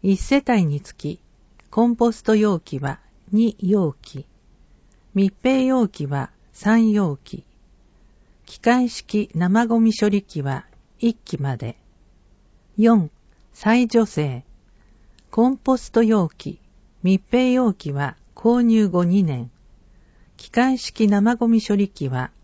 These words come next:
購入後五年を経過した後、再度購入した場合は、助成対象となります。申請方法など、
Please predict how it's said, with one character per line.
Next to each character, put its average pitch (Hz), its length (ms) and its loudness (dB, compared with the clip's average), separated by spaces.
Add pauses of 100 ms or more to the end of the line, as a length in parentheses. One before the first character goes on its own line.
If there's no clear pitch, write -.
(120)
購 214 220 4
入 208 260 4
後 175 340 -4
五 165 140 -2
年 240 300 2
を 233 80 -2
経 220 180 -2
過 202 180 -6
し - 140 -12
た 180 160 -6
後、 - 300 -10 (600)
再 254 300 -2
度 180 120 0
購 220 260 2
入 208 240 4
し - 120 -10
た 185 140 0
場 160 260 -4
合 165 180 -2
は、 143 200 -6 (420)
助 170 140 0
成 247 240 0
対 240 220 -2
象 156 220 -4
と 123 140 -8
な 120 140 -6
り 117 100 -8
ま 110 180 -8
す。 - 280 -20 (880)
申 262 320 0
請 262 300 0
方 254 260 0
法 147 260 -4
な 151 160 -4
ど、 127 220 -8